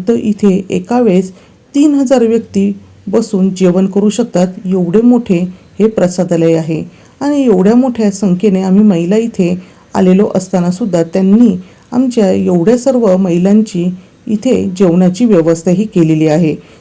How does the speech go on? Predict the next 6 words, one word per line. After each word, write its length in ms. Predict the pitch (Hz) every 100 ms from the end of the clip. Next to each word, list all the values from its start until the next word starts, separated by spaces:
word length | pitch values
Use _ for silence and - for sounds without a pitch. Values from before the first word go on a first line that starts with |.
| _ -
सर्वांना 440 | 269 247 277 247
अगदी 500 | 226 - 180 180 247
गरमागरम 640 | 233 185 185 196 170 202
जेवण 300 | 202 175 170
वाढण्यात 400 | 170 175 160 151
आले. 260 | 156 156 156